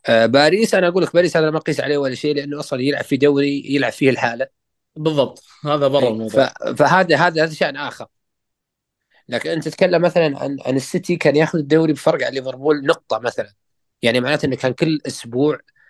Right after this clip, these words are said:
Speaker 1: شايل همها ويلعبها صح، وي-، وياخذ الدوري بي-، على قولتهم من الملعب وبكل جدار، لأنه في منافس قاعد في حلقه. لكن مثلًا إذا تقول مشروع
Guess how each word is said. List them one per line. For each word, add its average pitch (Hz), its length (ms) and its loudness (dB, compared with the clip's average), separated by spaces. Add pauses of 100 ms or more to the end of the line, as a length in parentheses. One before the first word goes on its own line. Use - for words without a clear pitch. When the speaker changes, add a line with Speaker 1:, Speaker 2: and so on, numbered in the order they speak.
(500)
Speaker 1:
شايل 143 360 2
همها 147 380 -6
ويلعبها 131 520 -6
صح، - 380 -4
وي-، 135 280 -6
وياخذ 135 460 2
الدوري 127 480 2
بي-، 117 200 -6 (440)
على 123 140 0
قولتهم 143 320 2
من 151 140 4
الملعب 135 460 2
وبكل 143 520 0
جدار، 127 380 0
لأنه 135 300 -2
في 160 160 -4
منافس 156 480 -6
قاعد 135 140 2
في 117 80 -14
حلقه. 139 300 -4 (2500)
لكن 117 280 2
مثلًا 165 240 4
إذا 127 140 -6
تقول 143 260 -4
مشروع 151 340 -2